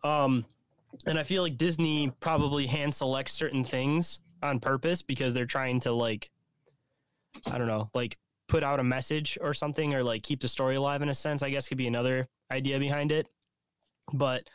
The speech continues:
I don't know. I feel like Disney, weirdly enough, has a lot of things that are very on point. Like I said, the three rings in the beginning, talking about Atlantis, and that's, like, the main makeup of it. And also interesting that,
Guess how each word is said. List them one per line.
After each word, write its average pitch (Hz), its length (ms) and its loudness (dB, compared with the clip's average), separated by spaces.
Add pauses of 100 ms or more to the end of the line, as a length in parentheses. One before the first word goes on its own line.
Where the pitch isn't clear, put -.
(280)
I 156 40 -2
don't 190 100 2
know. 165 60 2
I 143 40 2
feel 185 180 -2
like 175 140 -2
Disney, 156 380 2
weirdly 147 400 0
enough, 135 220 0
has 135 160 0
a 127 40 0
lot 127 220 2
of 120 100 -6
things 131 240 0
that 127 100 2
are 120 60 0
very 123 300 0
on 120 180 -4
point. 117 360 -2
Like 120 120 0
I 123 60 -2
said, 139 180 -2
the 123 80 0
three 143 240 0
rings 131 540 0 (420)
in 131 60 2
the 127 60 2
beginning, 135 440 0
talking 135 360 0
about 123 200 0
Atlantis, 127 540 -2
and 123 80 0
that's, 120 180 -2
like, 117 160 -2
the 120 80 0
main 120 260 0
makeup 120 320 0
of 127 140 0
it. 135 240 -2 (360)
And 123 280 -2
also 131 340 0
interesting 127 540 0
that, 120 280 -2